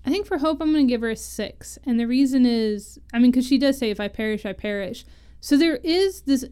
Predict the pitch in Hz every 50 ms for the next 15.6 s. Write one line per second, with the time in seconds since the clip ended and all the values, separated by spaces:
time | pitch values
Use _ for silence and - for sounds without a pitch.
0 | - - - - 269 240 240 - - 240 254 240 254 254 247 240 - - 220 220
1 | 226 220 - 226 214 214 208 226 220 220 214 - 240 233 208 196 196 - - 240
2 | 226 233 226 - 220 208 202 196 185 196 214 254 269 - - 302 285 277 311 311
3 | 330 311 - - - 254 247 254 247 - 247 240 240 247 240 226 202 208 220 226
4 | 240 254 254 226 247 240 240 247 240 233 262 254 254 262 254 254 254 269 247 262
5 | 262 262 254 - 240 240 277 269 262 262 - - 269 269 262 - 269 262 254 254
6 | 285 277 277 285 277 - - - - - - - - - - - - - - 247
7 | 254 254 247 254 254 247 247 - - - - 277 262 269 247 262 269 254 262 -
8 | 285 277 277 277 - 294 285 294 285 - - - - - - - - - 262 269
9 | 269 254 247 247 233 226 226 226 247 269 277 269 240 233 214 196 175 - 208 214
10 | 202 208 214 214 208 220 208 208 - 220 208 208 - - 190 185 196 190 185 185
11 | 185 175 160 156 - - - - 165 - - - - - - - - - - -
12 | 214 214 208 202 202 202 196 196 - - 226 233 233 - - 247 240 233 233 226
13 | 226 226 220 220 220 220 233 240 - 247 240 233 226 226 262 247 240 233 247 -
14 | 247 302 359 381 349 359 339 302 320 330 330 320 311 - - 247 240 - 247 247
15 | 247 - - 269 262 254 254 254 254 240 240